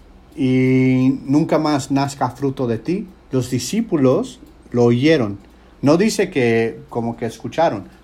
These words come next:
No, dice que oyeron. ¿Por qué? Porque Jesús estaba enseñando. Desde que inició su ministerio, Él estaba enseñando. Su propósito era aquí enseñarnos a vivir bajo esa ley, porque Él se tenía que ir.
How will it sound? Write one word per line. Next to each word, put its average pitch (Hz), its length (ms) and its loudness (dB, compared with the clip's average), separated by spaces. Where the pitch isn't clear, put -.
No, 120 180 -4
dice 131 300 -2
que 120 120 -4
oyeron. 110 520 0
¿Por 120 140 -4
qué? 156 280 0
Porque 127 260 -2
Jesús 160 360 -2
estaba 143 360 -2
enseñando. 131 720 -2
Desde 131 220 0
que 135 100 0
inició 135 440 4
su 190 160 -4
ministerio, 147 800 -2
Él 135 180 0
estaba 123 440 -4
enseñando. 110 560 -4
Su 117 160 -8
propósito 139 800 -6
era 131 240 -2
aquí 147 340 -4
enseñarnos 127 1000 0
a 123 100 -2
vivir 113 640 0
bajo 117 480 0
esa 127 320 -2
ley, 123 460 2
porque 151 320 2
Él 180 100 4
se 185 100 0
tenía 151 380 -2
que 147 180 -2
ir. 165 280 -2